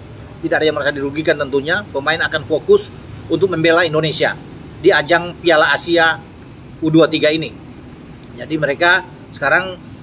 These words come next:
eh, tidak bermain untuk klubnya sampai pada akhir tanggal tiga Mei selesai Piala Asia, baru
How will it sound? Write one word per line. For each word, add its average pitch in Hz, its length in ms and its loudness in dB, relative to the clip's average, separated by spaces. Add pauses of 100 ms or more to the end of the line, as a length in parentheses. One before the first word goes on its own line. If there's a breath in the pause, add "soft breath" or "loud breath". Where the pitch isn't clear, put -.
(120)
eh, 143 120 -6
tidak 156 200 0
bermain 151 240 2
untuk 143 160 -2
klubnya 160 360 0
sampai 220 680 0
pada 190 320 2
akhir 156 400 2 (200)
tanggal 156 280 0
tiga 147 240 2
Mei 147 300 -4
selesai 156 460 0
Piala 135 260 0
Asia, 123 300 -4
baru 131 400 2